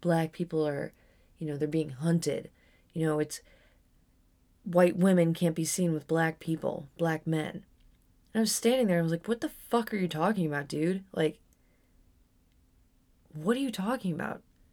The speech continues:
There is a, there is a, there is a street right next to where we were standing that said, "Black Lives Matter." There were signs hanging up in the windows of the library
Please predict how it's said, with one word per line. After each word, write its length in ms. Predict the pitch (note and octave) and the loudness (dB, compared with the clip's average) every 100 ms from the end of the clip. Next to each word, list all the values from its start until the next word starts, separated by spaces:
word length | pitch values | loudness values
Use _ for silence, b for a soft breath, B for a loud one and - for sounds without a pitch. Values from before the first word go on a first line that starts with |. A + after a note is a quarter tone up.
| _ _ _ _ _ _ _ _ _ _ - | _ _ _ _ _ _ _ _ _ _ 4
There 140 | A3 | 4
is 120 | A3 | 6
a, 160 | F#3 - - | 2 -4 2
there 180 | A#3+ B3 | 4 4
is 180 | A3+ | 4
a, 320 | F#3+ E3 E3 - b b b b b b - | 2 2 -2 -8 b b b b b b 2
there 200 | A#3 A#3 | 6 6
is 140 | G3 | 6
a 80 | F3 | 0
street 640 | - - - C#4 - - _ _ _ _ _ _ | 0 -4 -2 0 0 -6 _ _ _ _ _ _
right 440 | A#3 A#3+ C4+ C#4 - | -8 -2 2 2 4
next 260 | A3+ A3 | 2 0
to 100 | - | -2
where 180 | G3 F#3+ | 0 4
we 100 | F3+ | 4
were 120 | E3 | 2
standing 640 | D#3 - G#3+ A3 - - E3+ - _ _ _ | 0 0 2 2 0 -8 -16 -20 _ _ _
that 140 | F3+ F3 | -4 0
said, 240 | G#3 E3+ | 0 0
"Black 480 | D#3+ F#3 F3+ F3+ F3+ | 0 2 2 0 -2
Lives 400 | F3 E3 D#3 D3+ | 0 2 0 -2
Matter." 480 | D#3+ E3+ D#3+ - - - - - - - b b b - | -2 -2 -2 -8 -14 -20 -20 -20 -20 -20 b b b 2
There 120 | G#3+ | 4
were 120 | G#3+ | 6
signs 640 | G3+ - - B3 G#3 E3 D#3 - | 2 -2 0 2 2 0 -4 -2
hanging 300 | A3+ A3+ G#3 | 2 4 2
up 120 | G3+ | 0
in 80 | F#3+ | 0
the 80 | E3+ | 0
windows 680 | E3+ G3+ B3 A3 F3 D3+ | 0 2 2 4 2 2
of 200 | D#3+ D#3+ - | -2 -4 0
the 100 | F3 | 2
library 800 | E3 F#3 A3+ C4+ F3+ E3 D#3+ | 2 2 4 4 4 2 2